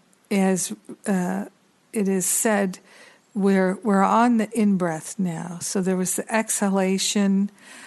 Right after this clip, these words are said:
uh, out to that deep sense of separation, and now we're on the in-breath, coming back home,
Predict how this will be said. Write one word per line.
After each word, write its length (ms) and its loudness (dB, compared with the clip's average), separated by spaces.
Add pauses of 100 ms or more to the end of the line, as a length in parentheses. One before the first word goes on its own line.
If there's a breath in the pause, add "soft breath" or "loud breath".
(160 loud breath)
uh, 340 -4 (120)
out 380 2
to 180 0
that 320 -2
deep 240 -2
sense 420 -2
of 100 -2
separation, 920 -2
and 200 0
now 220 0
we're 160 -2
on 180 -2
the 200 -4
in-breath, 720 -4
coming 320 -2
back 360 -6
home, 420 -10